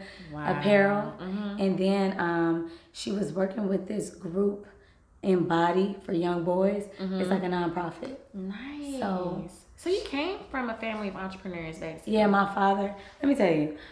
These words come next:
Speaker 2: my father used to sell ice cold water on the freeway in the summer.
Speaker 1: Shut
Speaker 2: Not
Speaker 1: up.
Speaker 2: because he needed the money, but because
Speaker 1: Mm-hmm.
Speaker 2: people were in traffic, it's hot, they're
Speaker 1: They're
Speaker 2: thirsty.
Speaker 1: thirsty.
Speaker 2: And he was making a killing off those bottles of water for a dollar.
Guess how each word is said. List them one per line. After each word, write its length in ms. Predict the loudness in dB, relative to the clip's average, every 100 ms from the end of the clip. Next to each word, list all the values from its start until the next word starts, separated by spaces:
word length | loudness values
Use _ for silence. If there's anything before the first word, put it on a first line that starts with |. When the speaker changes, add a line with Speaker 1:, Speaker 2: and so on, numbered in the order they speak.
| -12 0
Speaker 2:
my 200 | 2 2
father 360 | 4 6 6
used 320 | 2 0 -2 -6
to 80 |
sell 460 | -10 2 2 4 2
ice 240 | 2 0 0
cold 340 | 2 4 4
water 320 | 2 2 2 0
on 220 | -2 -2
the 80 | -2
freeway 440 | 2 2 2 0
in 80 | 0
the 40 | -2
summer. 380 | -2 -4 -6 -12 -20 _
Speaker 1:
Shut 760 | -16 -12 -12 -10 -8 -8 -2 6
Speaker 2:
Not 180 | 8
Speaker 1:
up. 40 | 8
Speaker 2:
because 320 | 4 2 2
he 100 | 0
needed 260 | 0 0 -2
the 60 | -2
money, 300 | 0 0 0
but 180 | 2 2
because 260 | 0 0 -2
Speaker 1:
Mm-hmm. 80 | -2
Speaker 2:
people 240 | -4 -2
were 120 | -2
in 140 | -2 -2
traffic, 720 | -2 -2 0 -2 -2 -6 -8
it's 180 | -4 -2
hot, 360 | -2 -2 -2 -6 -10 0
they're 160 | 0
Speaker 1:
They're 200 | 4 4
Speaker 2:
thirsty. 240 | 4 2 0
Speaker 1:
thirsty. 460 | 0 -2 -4 -2
Speaker 2:
And 100 | 2
he 140 | 4 6
was 180 | 4 4
making 280 | 0 0 -4
a 80 | -4
killing 460 | -8 -4 -2 0 -2
off 180 | -4 -2
those 140 | -2
bottles 280 | -2 -2 -2
of 60 | -2
water 200 | -2 -4
for 100 | -6
a 40 | -6
dollar. 360 | -4 -4 -6